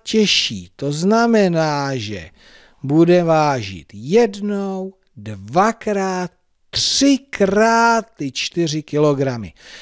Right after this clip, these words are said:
Čtyři kilogramy krát tři je příklad, kterým vypočítáme, ano, odpověď na otázku, kolik váží těžká krabice, dvanáct kilogramů.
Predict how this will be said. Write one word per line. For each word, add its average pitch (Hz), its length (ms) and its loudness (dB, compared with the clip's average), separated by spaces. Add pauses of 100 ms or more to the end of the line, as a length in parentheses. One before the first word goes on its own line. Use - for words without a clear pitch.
(180)
Čtyři 98 480 -4
kilogramy 151 1000 0
krát 170 600 -2 (120)
tři 170 480 0 (220)
je 98 160 -16
příklad, 156 1000 -6 (280)
kterým 120 600 -2
vypočítáme, 208 1500 0 (500)
ano, 135 500 -2
odpověď 165 560 0
na 104 180 -10 (160)
otázku, 170 760 0 (120)
kolik 285 520 2
váží 165 680 0
těžká 151 600 0
krabice, 127 880 -4 (340)
dvanáct 90 720 -8
kilogramů. 160 720 0